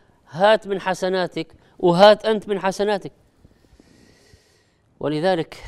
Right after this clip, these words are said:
يحدث الفرار. وقال بعض العلماء: "يفر منهم لما يتبين له، عندما يتبين له عجزهم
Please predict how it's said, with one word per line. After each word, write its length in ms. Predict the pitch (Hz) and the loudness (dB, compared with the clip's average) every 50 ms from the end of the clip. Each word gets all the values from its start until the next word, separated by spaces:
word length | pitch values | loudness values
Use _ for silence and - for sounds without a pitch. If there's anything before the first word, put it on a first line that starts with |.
| - - | -8 -6
يحدث 340 | 151 151 147 143 127 120 113 | -6 -6 -6 -6 -10 -10 -12
الفرار. 420 | 110 - - 117 98 95 87 - - - - - - - - - - - - - - _ _ _ _ _ _ _ _ - - | -12 -8 -6 -6 -6 -6 -6 -10 -18 -20 -20 -20 -20 -20 -20 -20 -20 -20 -20 -20 -20 _ _ _ _ _ _ _ _ -10 -4
وقال 500 | 147 180 185 - - - 302 277 233 202 | -2 -2 -2 0 2 2 4 4 4 2
بعض 240 | 165 160 131 127 120 | 2 0 0 -2 -4
العلماء: 480 | 113 104 110 107 98 92 92 92 - - _ - - _ _ _ _ _ _ _ _ _ _ _ _ _ - - _ _ _ _ - | -6 -6 -6 -6 -6 -8 -10 -12 -16 -20 _ -20 -20 _ _ _ _ _ _ _ _ _ _ _ _ _ -20 -20 _ _ _ _ -6
"يفر 480 | 131 127 143 - - 269 311 285 247 226 | -2 -2 -2 0 0 0 0 2 2 0
منهم 320 | 233 277 262 247 233 202 | 0 0 0 0 0 0
لما 400 | 196 196 190 180 175 175 170 165 | 0 0 -2 -2 0 -2 0 0
يتبين 600 | 160 - - 156 135 190 240 247 233 202 180 160 143 | -2 -2 -4 -4 -2 -2 -2 0 0 -2 -2 -2 -2
له، 500 | 160 208 214 202 196 196 196 196 190 - _ _ _ _ _ _ _ _ _ _ _ _ _ _ _ _ _ _ _ - | -2 -2 -2 -2 -2 -2 -2 -2 -4 -6 _ _ _ _ _ _ _ _ _ _ _ _ _ _ _ _ _ _ _ -4
عندما 500 | 131 202 240 208 214 208 190 180 175 170 | -2 -2 -2 0 -2 -2 -2 -2 -2 -2
يتبين 640 | 160 - 151 139 135 196 214 208 202 185 160 147 | -2 -4 -4 -4 -2 -2 -2 -2 -2 -2 -2 -2
له 340 | 147 175 190 190 190 175 147 | -2 -2 -2 -2 -2 -2 0
عجزهم 1200 | 117 120 147 185 185 165 160 151 143 135 127 123 113 117 165 190 170 202 214 185 151 123 107 92 | 0 0 0 0 0 -2 -2 -2 -4 -4 -6 -8 -8 -6 -6 -4 -2 0 0 0 -2 -4 -8 -10